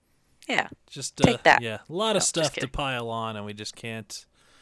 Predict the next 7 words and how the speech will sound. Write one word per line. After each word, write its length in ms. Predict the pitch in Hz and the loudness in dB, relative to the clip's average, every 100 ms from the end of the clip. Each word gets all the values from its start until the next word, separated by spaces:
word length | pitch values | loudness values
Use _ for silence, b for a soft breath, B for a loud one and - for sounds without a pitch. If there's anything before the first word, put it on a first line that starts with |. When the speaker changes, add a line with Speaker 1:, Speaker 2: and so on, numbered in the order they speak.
| b b b b | b b b b
Speaker 2:
can't 220 | 180 160 | -4 -2
get 160 | 156 143 | -2 -2
another 340 | 139 127 123 | -2 -2 -2
episode 500 | 113 - - 113 107 | -4 -6 -6 -6 -6
in 300 | 104 104 101 - B B | -8 -10 -12 -18 B B
between 360 | 104 113 104 | -16 -12 -10
everything. 600 | 101 101 101 104 101 101 | -10 -10 -12 -12 -12 -14